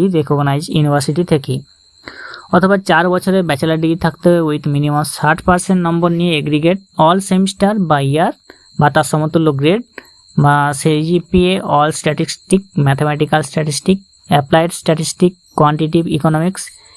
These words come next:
ইকোমেট্রিক্স, ইনফরমেটিক্স, ডেটা সায়েন্স, আর্টিফিশিয়াল ইন্টেলিজেন্স, মিক্স, মেশিন লার্নিং, মেশিন লার্নিং, ডয়ার ডেটা অ্যানালিটিক অথবা any other related branch, যেটা এই ফরেন ইউনিভার্সিটি, ইন্ডিয়ান ইউনিভার্সিটি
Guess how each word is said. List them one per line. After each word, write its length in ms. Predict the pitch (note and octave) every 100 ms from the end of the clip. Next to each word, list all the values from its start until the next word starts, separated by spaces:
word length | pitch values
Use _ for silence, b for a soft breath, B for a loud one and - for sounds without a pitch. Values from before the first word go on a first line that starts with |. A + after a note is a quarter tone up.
| B - F#3
ইকোমেট্রিক্স, 680 | G3 F#3 F3+ - G3 G3 - - E3+
ইনফরমেটিক্স, 640 | - F3+ F3 E3+ F#3 - -
ডেটা 220 | D3+ C#3 E3
সায়েন্স, 260 | F3 E3+ F#3 - -
আর্টিফিশিয়াল 440 | D3+ D3+ D#3 D#3+ D#3+ D3+
ইন্টেলিজেন্স, 460 | D3 D#3 D#3+ E3+ F3+ - C#3
মিক্স, 220 | C#3 - - C#3+
মেশিন 280 | C#3+ E3 D#3+
লার্নিং, 280 | D#3 D#3 F#3 A3 B B B B B - D#3+ E3+
মেশিন 300 | D#3 D3+ F#3 F3+ E3+ D#3
লার্নিং, 300 | D#3 E3+ A3 F4 F4 F3+
ডয়ার 240 | D3 C#3+ D3 D3+
ডেটা 200 | D3 D#3+
অ্যানালিটিক 480 | D3+ D#3 D#3 E3+ G3 _ -
অথবা 220 | D3+ D#3 D3
any 120 | E3 F#3
other 140 | F3+ F3+
related 320 | D3+ D#3 E3+ D3+
branch, 340 | C#3+ C#3 F#3 A3+ - _ _ _ D3
যেটা 220 | C#3+ C#3 C#3+ C#3
এই 80 | C#3+ C#3 C#3
ফরেন 260 | D3 D#3 D#3
ইউনিভার্সিটি, 440 | D#3+ D#3+ D3+ D#3 E3+
ইন্ডিয়ান 240 | D3+ D#3 D#3
ইউনিভার্সিটি 440 | D3+ D#3 D#3 D#3+